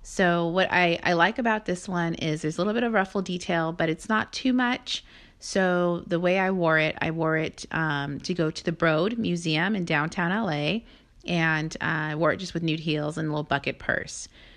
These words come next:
To wear it to work, I've worn it, like, on a Friday with a denim jacket. And then if it's a little bit more, I wanna be a little more, um, a little less casual, I should say, I'll do, like, a kind of a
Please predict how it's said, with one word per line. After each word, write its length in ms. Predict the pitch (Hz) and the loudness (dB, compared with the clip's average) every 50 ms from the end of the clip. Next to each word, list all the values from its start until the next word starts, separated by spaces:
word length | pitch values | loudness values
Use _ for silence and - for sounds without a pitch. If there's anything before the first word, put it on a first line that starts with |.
| - - - - - | -20 -20 -20 -10 -4
To 120 | - 226 | -2 2
wear 220 | 220 214 208 220 214 | 4 4 6 6 6
it 140 | 180 - - | 4 2 -2
to 120 | - 226 208 | -4 -2 -2
work, 580 | 190 226 285 320 311 233 202 185 190 185 - - | 2 2 4 4 6 6 6 6 4 2 -2 -4
I've 360 | - 180 175 170 170 170 180 | -2 0 2 2 2 0 0
worn 260 | 190 175 160 156 156 156 | -2 0 0 2 2 0
it, 120 | 156 - | -2 -2
like, 160 | 143 143 - | -4 -2 -2
on 120 | 147 147 147 | -2 -2 -2
a 60 | 151 | -2
Friday 560 | - - 226 208 202 202 196 196 190 190 190 | 0 2 4 4 4 4 2 0 0 0 0
with 260 | 180 156 147 165 - | 0 0 -2 -2 -2
a 220 | 156 139 139 147 143 | -2 -2 -2 -2 -2
denim 280 | 147 143 143 139 143 | -4 -4 -2 -4 -2
jacket. 640 | 143 - 170 165 165 170 - - 165 156 156 156 - - - - - - - - | 0 4 4 4 4 2 2 0 2 2 2 2 -2 -6 -16 -20 -20 -14 -6 -2
And 120 | - 185 190 | 0 2 2
then 120 | 185 185 | 2 0
if 100 | 175 - | 0 -2
it's 160 | 185 180 - | -2 -2 0
a 60 | 170 | 0
little 320 | 180 190 190 196 202 202 196 | 2 2 2 2 2 2 2
bit 260 | 196 185 175 - - | 2 2 2 2 0
more, 600 | 170 160 151 151 151 151 151 151 151 147 143 - - - - - | -2 -2 0 0 0 0 0 0 0 0 -2 -6 -8 -10 -6 -4
I 140 | 147 151 | -4 -2
wanna 200 | 147 151 151 151 | -2 -2 -4 -2
be 100 | 151 151 | -2 -2
a 60 | 151 147 | -2 -2
little 160 | 151 147 151 | -2 -4 -4
more, 300 | 151 147 143 143 139 135 | -4 -4 -4 -4 -4 -4
um, 240 | 127 131 123 - 151 | -4 -4 -4 -4 -2
a 60 | 165 | 0
little 160 | 202 202 190 | 0 2 2
less 200 | 185 180 - - | 2 0 -2 -2
casual, 460 | - - - - - 156 - - 196 | 2 2 2 4 2 -4 -4 -4 -4
I 80 | 190 196 | -4 -4
should 160 | - - - | -8 -6 -2
say, 240 | - 196 208 220 - - - - - - - - | 0 0 0 0 -4 -12 -20 -20 -20 -18 -8 -4
I'll 160 | - 180 180 | 0 0 0
do, 240 | 175 - 180 175 170 | 0 0 0 0 2
like, 320 | 165 160 147 147 147 - - - | 2 0 0 -2 -2 -4 -4 -2
a 460 | 143 139 131 135 143 147 147 139 160 | 0 0 0 -2 -2 -2 -4 -6 -6
kind 240 | - - 170 165 151 | -8 -6 -4 -2 -2
of 160 | 143 135 147 | -2 -4 -2
a 460 | 143 151 - - 156 - 147 143 | -2 -2 -2 -2 -4 -6 -8 -10